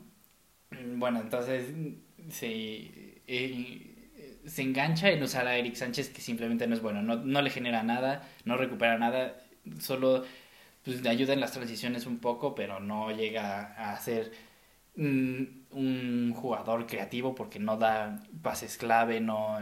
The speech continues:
no, no tiene asistencias. Y cuando llega a línea final no, no sabe definir, ha, ha tenido varias, sobre todo hubo una jugada contra el Querétaro muy clara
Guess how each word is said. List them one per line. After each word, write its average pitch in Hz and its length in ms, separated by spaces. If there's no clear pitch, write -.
no, 113 440
no 123 160
tiene 117 180
asistencias. 117 840
Y 104 560
cuando 113 280
llega 117 720
a 104 40
línea 127 280
final 120 440
no, 120 320
no 117 180
sabe 123 240
definir, 110 500
ha, 113 280
ha 117 80
tenido 117 320
varias, 131 640
sobre 123 220
todo 139 360
hubo 156 160
una 151 160
jugada 120 260
contra 117 220
el 110 80
Querétaro 110 460
muy 113 340
clara 120 380